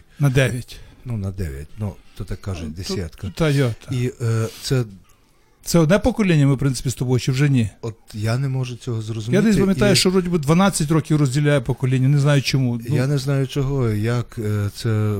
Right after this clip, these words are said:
Speaker 2: виміряють, але дуже важливо то, що ми жили в один час. Я так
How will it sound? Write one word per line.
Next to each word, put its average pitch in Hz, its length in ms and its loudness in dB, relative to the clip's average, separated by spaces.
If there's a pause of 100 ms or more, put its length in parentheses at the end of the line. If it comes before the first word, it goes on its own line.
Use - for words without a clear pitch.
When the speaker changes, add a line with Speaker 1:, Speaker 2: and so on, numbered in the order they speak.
Speaker 2:
виміряють, 104 800 -2
але 101 360 -2 (540)
дуже 123 200 -2
важливо 120 440 -2
то, 127 280 -4
що 107 480 -4
ми 113 160 -2
жили 110 280 -2
в 101 80 -4
один 110 300 -6
час. 87 540 -8 (680)
Я 85 100 -10
так 80 180 -12